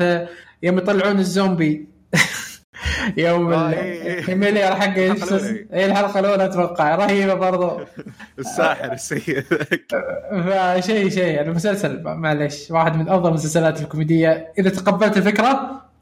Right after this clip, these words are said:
Speaker 1: خلاص، ما، ما راح توقف.
Speaker 2: هو الصدق، أنا تكلمت في الحلقة الماضية إنه قديش الموسم الما-، الثاني كان بمراحل كبيرة أفضل من الأول، مع أن الأول لسه ممتاز.
Speaker 1: مم.
Speaker 2: آه، هذا الشيء يعني اللي صح يحسب لهم مرة، يعني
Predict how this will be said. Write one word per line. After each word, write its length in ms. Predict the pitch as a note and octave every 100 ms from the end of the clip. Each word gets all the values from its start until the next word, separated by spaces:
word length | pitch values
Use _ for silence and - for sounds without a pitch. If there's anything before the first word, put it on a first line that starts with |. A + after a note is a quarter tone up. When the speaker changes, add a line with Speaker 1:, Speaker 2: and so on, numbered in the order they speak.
| - -
Speaker 1:
خلاص، 460 | F3 D3 - - _
ما، 160 | F3+ D#3+
ما 100 | F#3
راح 140 | G#3
توقف. 440 | G3+ E3+ E3+ - - _ -
Speaker 2:
هو 160 | D#3+
الصدق، 420 | D#3+ - F3 C#3+ C3+
أنا 160 | C3+
تكلمت 420 | B2 - D3 C3
في 80 | -
الحلقة 320 | A2 A2+ A2
الماضية 440 | A2 B2 A#2 G2+ F#2
إنه 180 | F2+ F2
قديش 460 | F#2+ F#2+ B2 A2+
الموسم 360 | A2 A2 A2 G#2
الما-، 380 | G2 A#2 A#2+ F#2+
الثاني 420 | G2 C#3+ C3+ A2
كان 500 | - A2 G#2+ G2+ - _ -
بمراحل 480 | A2+ C#3 C#3+ C3+
كبيرة 520 | A#2 - B2+ D3 A2 A2+
أفضل 220 | - A2
من 80 | G#2
الأول، 340 | G2+ G2 E2+
مع 140 | F2+
أن 60 | A2
الأول 380 | G#2+ A#2+ A2+ A2
لسه 220 | A#2+ A2+
ممتاز. 400 | F#2 G2 E2 - _ _
Speaker 1:
مم. 360 | D#3 D#3 D#3 D#3 - _ -
Speaker 2:
آه، 420 | A2 A2 A2+ D3
هذا 100 | B2+
الشيء 340 | A#2 D3 C#3
يعني 280 | A#2+ A2 G#2
اللي 600 | G2 F#2+ F#2 E2+ D#2 D2 - -
صح 300 | B2 A#2 - - _ _
يحسب 360 | A#2 A2+ C3 B2+
لهم 220 | F#2 F2+
مرة، 260 | F#2 F#2 D2+
يعني 300 | C2+ A#1